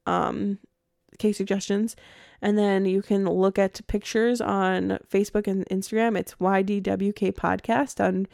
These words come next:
Instagram, and You Don't Wanna Know on Facebook. So definitely do that. Cool. Okay, enough about me. Let's get to the case. So this one is a little, well, they're all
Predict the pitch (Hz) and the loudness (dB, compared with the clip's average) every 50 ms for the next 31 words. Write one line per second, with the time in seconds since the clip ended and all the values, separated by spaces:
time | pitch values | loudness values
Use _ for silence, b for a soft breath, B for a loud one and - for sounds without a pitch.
0 | B B B B B - - 214 220 - 247 247 240 240 240 226 - 190 196 202 | B B B B B -4 -2 -2 0 2 2 4 4 4 2 2 0 0 0 2
1 | 202 208 208 214 196 - 196 196 190 190 190 175 175 170 170 170 - - 175 185 | 2 2 2 2 2 2 2 2 2 4 4 4 4 4 4 2 2 0 -2 -2
2 | 190 - - - - 180 - - - - - - - - b b b b b b | -4 -4 -6 -6 -6 -6 -8 -8 -8 -8 -8 -10 -14 -20 b b b b b b
3 | b b b - - - 175 170 160 156 - - _ _ _ _ - - - 185 | b b b -6 -2 0 2 2 2 0 -2 -4 _ _ _ _ -16 -4 -2 -2
4 | 190 - - 220 233 254 277 285 294 277 233 - - 190 190 196 202 - - - | -2 0 -2 -2 -2 -2 -2 -2 -2 -2 -4 -4 -2 -2 0 0 -2 -2 -4 -6
5 | - 190 185 180 180 - - - _ _ _ - - - _ _ _ _ _ - | -8 -8 -6 -6 -6 -6 -8 -12 _ _ _ -20 -20 -20 _ _ _ _ _ -20
6 | - - 208 185 - - - _ _ _ _ _ _ _ _ - - _ 233 233 | -8 -6 -4 -4 -4 -8 -14 _ _ _ _ _ _ _ _ -20 -8 _ -4 -2
7 | 202 190 175 185 185 - 180 - - - - - - 208 - B B B B B | 0 -2 -2 -2 -4 -6 -4 -4 -4 -4 -6 -6 -8 -8 -10 B B B B B
8 | B B B B B _ - 269 330 - - - - 269 269 - _ - - 214 | B B B B B _ -4 -2 -2 -4 -6 -10 -10 -10 -10 -8 _ -8 -4 -2
9 | 214 208 208 208 208 190 185 180 - - - 180 156 - - - - - - - | 0 0 2 2 0 0 -2 -4 -6 -8 -6 -6 -6 -6 -8 -14 -20 -18 -18 -18
10 | - - 196 - - 196 196 196 240 285 - - - 294 294 285 285 285 294 262 | -18 -20 -12 -8 -6 -4 -2 -2 -2 -2 -2 -4 -2 -2 0 0 0 0 0 0
11 | - - 190 190 190 185 185 185 180 180 180 180 185 196 202 196 B B B B | -2 -2 0 2 2 4 4 2 2 0 -2 -2 -2 -2 -2 -4 B B B B
12 | B B 262 247 240 240 240 233 226 220 220 214 202 202 208 208 208 208 208 233 | B B -12 -8 -6 -6 -6 -6 -6 -6 -6 -8 -6 -6 -6 -4 -4 -4 -4 -4
13 | 262 285 - - 190 180 180 180 | -6 -4 -4 -2 -2 0 0 -2